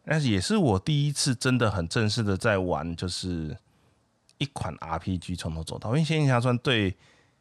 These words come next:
对于很多我这个年纪的，我这个年纪的大叔来讲，都是童年一个很重要的回忆。那个时候会玩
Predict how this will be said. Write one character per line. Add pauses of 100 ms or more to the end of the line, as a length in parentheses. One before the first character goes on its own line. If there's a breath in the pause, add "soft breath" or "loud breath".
(240 soft breath)
对
于
很
多
我
这
个
年
纪
的， (480 soft breath)
我
这
个
年
纪
的
大
叔
来
讲，
都
是
童
年
一
个
很
重
要
的
回
忆。
那
个
时
候 (160 loud breath)
会
玩